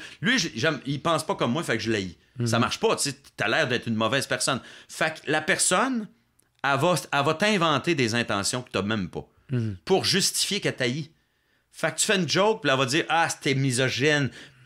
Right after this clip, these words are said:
Speaker 1: Mais non, mais c'est, tu sais,
Speaker 2: Ouais.
Speaker 1: il faut qu'elle te trouve un défaut épouvantable.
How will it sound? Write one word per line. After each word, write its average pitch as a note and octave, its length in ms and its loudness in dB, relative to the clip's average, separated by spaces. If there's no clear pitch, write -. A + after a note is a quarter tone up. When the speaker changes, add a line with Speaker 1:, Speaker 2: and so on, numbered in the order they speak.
Speaker 1:
Mais B2+ 160 2
non, C3+ 380 2
mais D3 180 2
c'est, - 200 -4
tu - 80 -14
sais, A3+ 180 0
Speaker 2:
Ouais. B2+ 180 2
Speaker 1:
il G3+ 160 0
faut D#4 320 2
qu'elle F#3 160 0
te - 80 -6
trouve E3 280 2
un B2+ 100 4
défaut C3+ 420 2
épouvantable. B2 680 -2